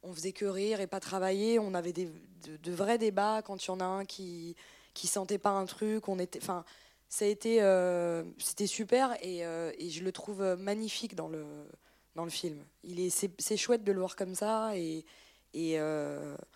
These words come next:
non, non, il est, il est, il est super. Et juste vous dire, il vient demain à Nantes parce qu'il déteste Angers. C'est ce qu'il m'a dit de vous dire. Non, je rigole. Comme ça, vous me préférez moi quand même.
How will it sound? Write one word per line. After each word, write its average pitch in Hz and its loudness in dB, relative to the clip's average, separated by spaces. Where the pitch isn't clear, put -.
non, 185 -6
non, 202 2
il 170 -2
est, 156 -2
il 151 -8
est, 151 -4
il 151 -6
est 165 -2
super. 226 2
Et 170 -6
juste 202 -6
vous 160 -10
dire, 190 0
il 170 -8
vient 185 2
demain 190 4
à 185 2
Nantes 226 0
parce 180 0
qu'il 185 -6
déteste 214 2
Angers. 156 -4
C'est 175 -2
ce - -4
qu'il 196 -4
m'a 190 6
dit 190 -4
de 170 -8
vous 185 0
dire. 151 -2
Non, 160 -8
je 151 -8
rigole. 147 -8
Comme 220 -4
ça, 277 8
vous 269 6
me 247 4
préférez 247 10
moi 262 12
quand 220 6
même. 175 4